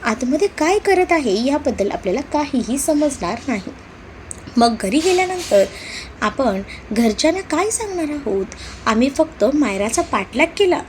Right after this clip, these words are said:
पण ती काय कर-, करत होती आम्हाला समजलं नाही आहे. आपण असंच रिकाम्या हाताने घरी जाणार आहोत का? आपल्याला काहीतरी इन्फॉर्मेशन मिळेल असं मला वाटतं. त्यामुळे प्लीज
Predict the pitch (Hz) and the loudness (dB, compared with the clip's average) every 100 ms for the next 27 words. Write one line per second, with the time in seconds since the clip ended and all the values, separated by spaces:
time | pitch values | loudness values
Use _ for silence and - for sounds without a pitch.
0 | - - - - - - 381 392 440 - | -14 -16 -16 -16 -18 -4 0 6 6 6
1 | 330 370 440 - 403 381 349 349 320 320 | 2 2 0 0 0 4 4 6 4 0
2 | 214 240 - 233 220 277 349 403 294 247 | 0 -4 -2 2 4 4 4 2 4 6
3 | 254 294 392 339 202 175 160 - - - | 6 4 4 2 2 -2 -4 -8 -16 -8
4 | - 208 233 277 208 - 254 - 208 208 | -2 2 2 2 0 0 0 0 0 2
5 | 269 339 339 349 381 302 359 370 339 - | 2 2 0 0 2 4 4 4 2 2
6 | 214 196 247 - 165 - - - - - | 2 0 -2 0 -2 -2 -14 -20 -18 -18
7 | - - 196 - 202 196 208 - 214 208 | -8 -2 0 2 2 4 2 4 2 4
8 | 302 381 392 349 294 349 349 359 392 381 | 2 6 6 6 6 6 6 -2 -2 0
9 | 285 214 262 - 262 403 349 277 392 214 | 2 2 -2 0 2 4 2 2 2 0
10 | - - - - - - - - - 247 | -4 -10 -10 -16 -16 -16 -16 -12 2 4
11 | 269 320 320 339 - 202 196 226 - | 4 4 2 0 -2 -2 -2 0 -2